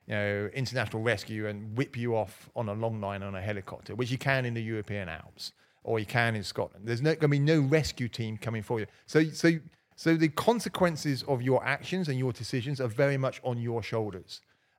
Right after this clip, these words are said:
And that's something which I believe we lack somewhat, uh, in, in everyday life, because there's always somebody that we can offset blame to, or we can, you know, chunk a decision, uh, sort of sideways, or we can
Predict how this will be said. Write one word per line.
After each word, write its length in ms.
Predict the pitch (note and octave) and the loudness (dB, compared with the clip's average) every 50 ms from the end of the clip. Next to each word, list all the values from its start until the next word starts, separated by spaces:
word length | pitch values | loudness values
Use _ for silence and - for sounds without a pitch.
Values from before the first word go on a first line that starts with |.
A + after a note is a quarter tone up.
| _ - | _ 2
And 200 | C#3+ D3 C#3+ D3+ E3 | 2 4 4 4 4
that's 260 | F3+ G3 F#3 - - | 4 4 2 0 -2
something 440 | - - D#3+ D3 C#3 - C#3+ C3 A#2+ | 2 4 4 4 4 2 -2 -2 -2
which 200 | C3 B2 - - _ _ - | -2 -2 -4 -6 _ _ 2
I 220 | C#3+ D#3 E3 E3+ | 4 6 6 6
believe 760 | D3 D3+ D3 C3 B2+ B2 A#2+ A2+ A2 G#2+ G#2+ G#2 F#2 - - - | 4 4 2 2 2 2 0 0 -2 -2 -4 -6 -8 -10 -16 -14
we 580 | - C3 B2 A#2 B2 B2 A#2+ A#2+ A#2 A2+ A2+ - - | -10 -6 -2 0 2 2 2 2 0 -2 -4 -4 -4
lack 480 | A#2 A2+ A2+ A2+ G#2+ G2 - - - - | -2 0 2 2 2 0 -2 -8 -16 -16
somewhat, 640 | - - - A2 G#2+ G#2+ G#2+ G2+ F#2+ - - - - _ _ _ _ _ _ _ _ _ _ _ _ _ - | -10 -6 -6 -4 -4 -4 -4 -4 -4 -6 -8 -12 -20 _ _ _ _ _ _ _ _ _ _ _ _ _ -4
uh, 180 | A#2 G#2+ G#2+ F2 | -2 -2 -2 -2
in, 140 | - B2 A#2 | -2 -2 -2
in 160 | - C3 B2 A#2+ | -2 0 0 0
everyday 360 | A#2 A2+ C3 C3 C3 C3 C3 | 0 0 2 2 2 2 2
life, 320 | D3 F3 E3 - - - - | 2 0 -2 -4 -6 -6 -4
because 300 | C#3 B2 - D3+ C#3 A#2 | -4 2 4 4 4 6
there's 220 | C3+ C#3 C#3 C3 - | 4 4 2 2 2
always 540 | D#3+ D#3 D3+ E3+ F3+ E3+ C#3+ - - - - - F3+ | 0 2 4 4 2 2 0 -2 -6 -10 -12 -16 -14
somebody 560 | - - - - D#3+ F3 F#3 F#3+ D#3+ D3 C#3 | -10 -4 0 2 4 4 4 4 2 2 2
that 160 | B2+ B2+ - | 0 -2 -2
we 80 | B2 B2 | -4 -6
can 120 | - A#2+ - | -6 -6 -6
offset 500 | - C3 - - - - A#2+ G2+ - - | -6 -6 -6 -6 -4 -2 -2 -2 -2 -2
blame 300 | C3 C3 C3+ C3+ C3+ B2 | 0 0 2 0 0 -2
to, 300 | - C3+ C3 C3 C3 B2+ - - _ _ _ _ | -2 -2 -2 0 -2 -4 -6 -12 _ _ _ _
or 200 | - C3 A#2 A2+ | -2 0 0 2
we 80 | A#2 A2+ | 0 -2
can, 300 | - A#2+ A#2 A2+ A2 G#2 | -2 -6 -6 -6 -6 -6
you 120 | G2+ A#2 | -6 -6
know, 60 | G2+ F#2+ | -6 -6
chunk 380 | - - - D#3 C#3 - C3 | -2 0 0 0 0 0 -2
a 20 | A2 | -6
decision, 640 | - A2+ - - B2+ G#2 A#2+ A#2+ A#2 A2 A2 G2 F#2 G2+ | -6 -6 -4 -4 -2 -2 -2 -4 -4 -4 -6 -8 -10 -14
uh, 60 | F#2+ - | -14 -10
sort 240 | - A#2+ G#2+ G2 | -8 -8 -8 -8
of 60 | - - | -8 -2
sideways, 840 | - C#3+ C#3 C3+ C3 A#2 B2 B2 A#2+ A#2+ A#2+ A#2+ A#2 A2+ G#2+ F#2+ | 2 4 4 4 4 4 2 2 2 2 2 0 -2 -2 -4 -6
or 120 | A2+ G#2+ G#2 | -6 -6 -6
we 120 | A2 A2+ | -6 -8
can 300 | - - A2+ G#2+ G2+ G2 | -8 -8 -8 -8 -8 -10